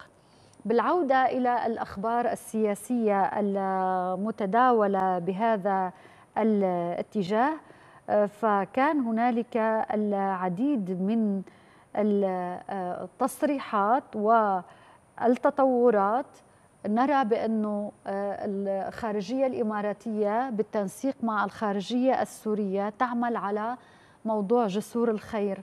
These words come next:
أيضا صرحت الخارجية الإماراتية بأنها قدمت كافة السبل وتقدم كل سبل الدعم لمتضرري الزلزال في سوريا.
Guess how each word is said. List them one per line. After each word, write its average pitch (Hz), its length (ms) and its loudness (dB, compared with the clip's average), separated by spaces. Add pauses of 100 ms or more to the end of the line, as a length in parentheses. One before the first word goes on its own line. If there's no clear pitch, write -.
(360)
أيضا 247 600 4
صرحت 247 680 0 (580)
الخارجية 208 1120 2
الإماراتية 214 1040 -2 (340)
بأنها 220 520 0
قدمت 226 520 -2 (120)
كافة 277 440 -2 (200)
السبل 233 680 -2 (580)
وتقدم 214 680 0 (100)
كل 277 180 0
سبل 202 380 0
الدعم 220 520 0
لمتضرري 202 800 0
الزلزال 208 640 0
في 240 300 -2
سوريا. 208 600 -2